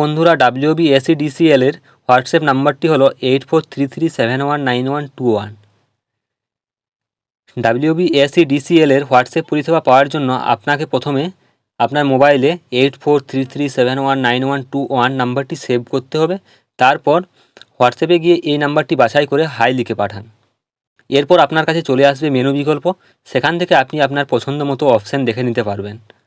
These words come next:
আর আপনার যদি মোবাইল নাম্বার রেজিস্ট্রেশন না থাকে, এখানে আপনি আপনার কনজিউমার আইডি দিয়ে মোবাইল নাম্বার রেজিস্ট্রেশন করতেও পারবেন।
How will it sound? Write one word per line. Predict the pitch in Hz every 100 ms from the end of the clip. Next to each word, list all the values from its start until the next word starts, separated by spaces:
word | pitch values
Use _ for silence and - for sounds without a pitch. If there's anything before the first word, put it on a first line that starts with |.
| _ _ - 120
আর | 131 139 123
আপনার | - 143 151
যদি | 156 156 147 180 - 123
মোবাইল | 123 139 147
নাম্বার | 156 147 127
রেজিস্ট্রেশন | 135 151 170 151 127
না | 160
থাকে, | 147 131 175 - _ _ _ _ 127
এখানে | 147 165 147
আপনি | - 151 131
আপনার | 139 165 - _ _ _ 127
কনজিউমার | 127 123 160 170
আইডি | 139 135 143
দিয়ে | 135 170 139
মোবাইল | 127 135 139
নাম্বার | 135 147 127
রেজিস্ট্রেশন | 120 - 123 143
করতেও | 127 - - 135
পারবেন। | 120 107 113